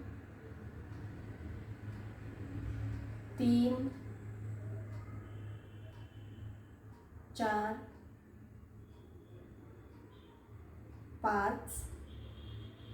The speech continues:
आणि सहा. जर हात जास्त दुखायला लागले तर दोन तीन काउंट केले तरी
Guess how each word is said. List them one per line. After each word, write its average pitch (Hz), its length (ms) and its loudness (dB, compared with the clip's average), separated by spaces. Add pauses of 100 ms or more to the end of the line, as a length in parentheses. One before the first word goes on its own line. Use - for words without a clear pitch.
(1600)
आणि 262 360 8 (300)
सहा. 214 300 2 (420)
जर 240 100 8
हात 240 240 10
जास्त 240 300 12
दुखायला 262 420 12
लागले 226 280 8 (280)
तर 233 60 2
दोन 220 220 10
तीन 226 220 8
काउंट 208 300 10
केले 202 180 8
तरी 202 220 4